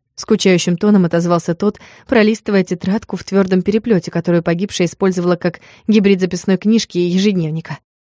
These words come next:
Таких у нее нашлось три. Начаты, но до конца не исписаны. Словно в какой-то момент она теряла предыдущую или ей наскучивала обложка. «Схватила где-нибудь или в руки сунули, а она в карман».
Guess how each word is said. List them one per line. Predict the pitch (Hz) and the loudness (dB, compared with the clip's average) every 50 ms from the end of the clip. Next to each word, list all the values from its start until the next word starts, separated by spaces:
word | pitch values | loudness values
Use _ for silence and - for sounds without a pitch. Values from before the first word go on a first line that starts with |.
| _ _ _ _ | _ _ _ _
Таких | - 277 262 - 277 - - | -2 -2 0 0 -2 0 2
у | |
нее | 226 214 208 196 | 2 4 4 4
нашлось | 185 185 - - 226 214 - | 2 2 0 0 -2 -2 -4
три. | - 185 175 156 135 _ _ _ _ _ _ _ _ _ _ _ _ - | -6 -6 -6 -6 -8 _ _ _ _ _ _ _ _ _ _ _ _ 2
Начаты, | 240 240 240 - - 190 - 190 180 170 - _ _ _ _ _ _ | 4 4 4 2 -2 -4 0 0 -2 -2 -2 _ _ _ _ _ _
но | - 214 208 202 185 | 2 4 4 4 4
до | 196 185 | 2 0
конца | 202 190 190 - 208 202 | 0 0 0 2 2 2
не | 202 202 196 | 2 2 2
исписаны. | - - 254 233 - 175 165 165 151 - _ _ _ _ _ _ | 0 -4 -8 -6 -4 -4 -4 -4 -4 -8 _ _ _ _ _ _
Словно | - - 240 220 214 190 | -4 2 2 4 4 2
в | - | 0
какой-то | - 202 - - 214 - - | -2 -4 0 0 -2 0 0
момент | 202 196 190 214 269 269 - | 0 2 2 2 0 0 0
она | 202 202 202 196 175 _ _ _ _ _ _ _ | 2 2 2 2 2 _ _ _ _ _ _ _
теряла | - - 277 262 269 262 233 190 180 | -2 0 2 4 4 4 4 2 0
предыдущую | 170 196 190 185 202 196 185 233 262 262 - - - 196 180 | 0 -2 -2 0 0 0 -2 -2 -6 -6 -6 -2 0 2 2
или | 180 180 | 4 2
ей | 180 185 185 220 226 | 2 2 2 2 2
наскучивала | 220 220 214 - - 233 214 - 240 233 233 240 240 | 4 2 2 0 -4 -6 -6 -4 -2 -2 0 0 0
обложка. | 254 247 233 180 160 - - - 135 _ _ _ _ _ _ _ _ _ _ | 0 0 0 -2 -2 -6 -10 -16 -18 _ _ _ _ _ _ _ _ _ _
«Схватила | - - - - - - - - - - - | -14 -12 -10 -8 -8 -8 -8 -8 -8 -6 -4
где-нибудь | - 214 196 196 185 180 170 165 160 156 - 185 | -4 -2 0 2 2 2 0 -2 -4 -6 -8 -6
или | 156 | -6
в | 147 147 156 | -4 -4 -4
руки | - 285 - - - | -4 -6 -8 -10 -12
сунули, | - - 262 247 240 220 220 190 170 - _ _ _ _ - | -8 -6 -4 -2 -2 -2 -2 -2 -4 -6 _ _ _ _ -8
а | - - - - | -4 -2 -2 -2
она | 359 415 370 | -2 -4 -4
в | - | -4
карман». | - 247 233 233 233 233 - 240 233 | -4 -4 -4 -4 -4 -6 -6 -6 -8